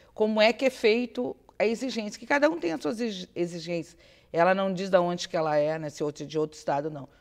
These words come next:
Mas o pai pode, sim, ah, passar, outorgar poderes, né, passar ou poderes pra aquela pessoa assinar,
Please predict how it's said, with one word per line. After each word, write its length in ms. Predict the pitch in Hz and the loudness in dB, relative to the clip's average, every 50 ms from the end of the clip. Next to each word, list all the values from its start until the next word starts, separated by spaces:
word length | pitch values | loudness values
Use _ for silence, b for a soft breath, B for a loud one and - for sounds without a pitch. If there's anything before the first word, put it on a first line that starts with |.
| b b | b b
Mas 160 | _ - 262 269 | _ -6 -6 -6
o 40 | 269 | -6
pai 340 | - _ - 240 220 226 240 | -6 _ 2 4 4 4 2
pode, 320 | 233 - 208 190 196 196 | 0 0 2 2 2 0
sim, 300 | - - 214 220 240 262 b b b b b b b _ _ _ | -4 -10 -10 -8 -8 -10 b b b b b b b _ _ _
ah, 320 | - 165 165 160 160 156 156 - | -2 0 2 2 2 0 2 2
passar, 400 | 185 185 185 - 196 190 190 - | 0 0 2 4 2 2 4 4
outorgar 680 | - 196 220 233 - 220 190 175 160 160 160 190 226 226 | 2 2 2 4 2 2 4 6 6 6 6 6 4 4
poderes, 500 | - 202 180 160 165 165 175 196 220 185 | 2 2 2 2 2 0 0 0 -2 -6
né, 100 | 170 147 | -8 -10
passar 600 | - 156 151 147 - - 151 156 160 175 175 - | -6 -6 -6 -4 -2 0 0 2 2 0 0 -2
ou 160 | 170 185 196 | -2 -2 -2
poderes 500 | 185 - 190 175 147 165 165 175 175 180 | -2 -2 -2 -2 0 0 -2 -2 -2 -6
pra 140 | - - 185 | -6 -6 -4
aquela 320 | 165 170 165 165 156 - b b b b b b | -2 0 -2 -2 -2 -4 b b b b b b
pessoa 360 | - 190 175 - - 214 214 | -2 -2 -2 0 0 0 0
assinar, 520 | 208 - 196 180 175 165 160 165 170 175 | 0 -2 -6 -2 -2 0 0 -2 -4 -6